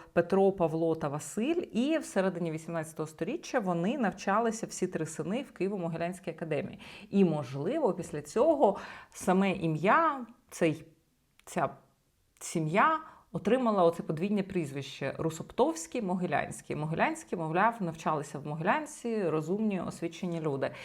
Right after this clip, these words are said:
І Михайло Могилянський відомий нам саме за своїм другим прізвищем. І насправді сім'я дуже-дуже велика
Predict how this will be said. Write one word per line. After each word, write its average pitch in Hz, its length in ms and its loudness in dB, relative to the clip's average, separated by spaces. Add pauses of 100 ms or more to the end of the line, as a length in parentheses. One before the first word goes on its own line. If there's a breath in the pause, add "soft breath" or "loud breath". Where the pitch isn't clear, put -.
(180 loud breath)
І 175 180 4
Михайло 247 420 2
Могилянський 196 600 0
відомий 180 360 0
нам 165 240 0 (120)
саме 170 480 -4
за 156 360 -2 (180 loud breath)
своїм 170 360 0
другим 170 280 0
прізвищем. - 640 -6 (120)
І 202 240 4
насправді 233 720 2 (480 loud breath)
сім'я 214 680 4 (140)
дуже-дуже 190 1200 2
велика 175 580 2